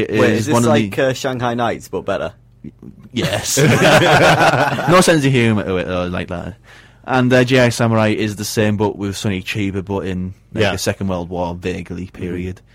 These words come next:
Speaker 1: Uh, both good for what they are.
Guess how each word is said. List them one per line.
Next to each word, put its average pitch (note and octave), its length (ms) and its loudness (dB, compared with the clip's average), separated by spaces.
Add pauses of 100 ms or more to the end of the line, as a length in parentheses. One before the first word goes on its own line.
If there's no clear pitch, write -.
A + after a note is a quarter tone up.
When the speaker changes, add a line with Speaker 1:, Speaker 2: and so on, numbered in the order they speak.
(640)
Speaker 1:
Uh, B2 480 2 (120)
both G#2 400 -4 (640)
good C3+ 240 2
for - 140 -4
what B2 160 2
they B2 120 2
are. A#2+ 300 0